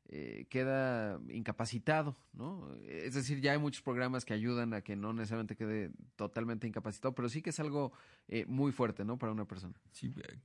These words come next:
Speaker 2: el ochenta por ciento de la información que recibimos entra por los ojos y la verdad es que ver bien es algo esencial para la vida. Las personas que no ven bien, pues, se vuelven personas improductivas,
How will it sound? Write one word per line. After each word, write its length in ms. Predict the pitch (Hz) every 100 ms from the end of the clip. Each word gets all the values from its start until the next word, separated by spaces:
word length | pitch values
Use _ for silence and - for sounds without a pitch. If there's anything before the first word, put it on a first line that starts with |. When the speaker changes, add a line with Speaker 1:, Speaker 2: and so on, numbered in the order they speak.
| -
Speaker 2:
el 180 | - 127
ochenta 440 | 123 - 147 156 127
por 100 | 107
ciento 300 | 117 120 120
de 100 | 95
la 80 |
información 520 | 87 87 90 90 107 98
que 120 | 104
recibimos 640 | 92 87 92 95 101 95
entra 380 | 98 95 95 90
por 140 | 95 87
los 260 | 85 -
ojos 500 | 95 - 101 120 - -
y 160 | 101
la 180 | 90 85
verdad 380 | 87 92 98 107
es 120 | 104
que 200 | - 92
ver 180 | 90 98
bien 240 | 92 95
es 160 | 98 92
algo 340 | 95 92 95 87
esencial 580 | - 85 - 98 92
para 240 | 87 80 78
la 100 | 82
vida. 220 | 92 92
Las 140 | 87
personas 340 | - 95 107 104
que 100 | 90
no 160 | 92
ven 220 | 92 92 90
bien, 460 | 95 98 101 95 - - - _ -
pues, 140 | 87
se 80 | 90
vuelven 300 | 92 104 92
personas 540 | 87 85 95 98 -
improductivas, 1080 | 87 85 87 85 - 98 95 98 95 113